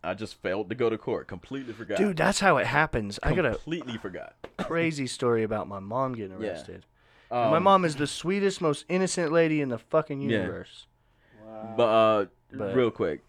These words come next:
Speaker 1: <laughs>
Speaker 2: I'm not gonna tell the whole story. I'm just saying.
Speaker 1: Oh, I, I do wanna hear it, though.
Speaker 2: Okay.
Speaker 1: Um, but real quick. So, yeah, the whole freaking thing was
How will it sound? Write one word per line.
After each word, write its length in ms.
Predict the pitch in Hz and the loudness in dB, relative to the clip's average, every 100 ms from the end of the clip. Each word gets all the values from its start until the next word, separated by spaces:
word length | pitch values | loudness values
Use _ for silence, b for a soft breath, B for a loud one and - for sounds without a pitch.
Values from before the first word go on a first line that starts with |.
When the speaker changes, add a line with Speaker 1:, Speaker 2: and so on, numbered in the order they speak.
| - | -8
Speaker 1:
<laughs> 120 | - | 0
Speaker 2:
I'm 480 | - 147 160 127 180 | 0 2 0 2 2
not 140 | 185 | 2
gonna 100 | 143 | 2
tell 220 | 120 135 | -2 -2
the 60 | 113 | 0
whole 120 | 110 | -2
story. 300 | - 113 98 | -4 -4 -4
I'm 80 | 113 | -4
just 140 | 104 | -8
saying. 200 | - 95 104 | -10 -10 -8
Speaker 1:
Oh, 280 | 127 76 - | -8 -8 -12
I, 80 | 113 117 98 | -12 -10 -10
I 20 | |
do 160 | 120 | -8
wanna 220 | 104 85 92 | -8 -10 -8
hear 160 | 98 | -8
it, 100 | - | -8
though. 120 | - 120 | -10 -8
Speaker 2:
Okay. 120 | 131 B B - | -10 B B 0
Speaker 1:
Um, 400 | 123 117 110 110 127 | 4 4 2 -4 0
but 380 | 127 120 107 _ _ _ 123 | 4 4 2 _ _ _ -4
real 160 | 120 | 0
quick. 220 | 101 90 76 | 0 -2 2
So, 420 | 127 120 107 - _ _ _ _ _ _ _ _ 135 | 4 4 2 -2 _ _ _ _ _ _ _ _ 0
yeah, 300 | 160 131 95 _ 131 135 - | 4 4 0 _ -20 -20 -6
the 280 | 135 127 110 | 4 4 4
whole 320 | 131 143 139 | 2 2 0
freaking 520 | 139 135 113 104 85 | -2 0 0 -2 -4
thing 300 | 117 110 104 | -2 0 0
was 260 | 95 95 | -2 -2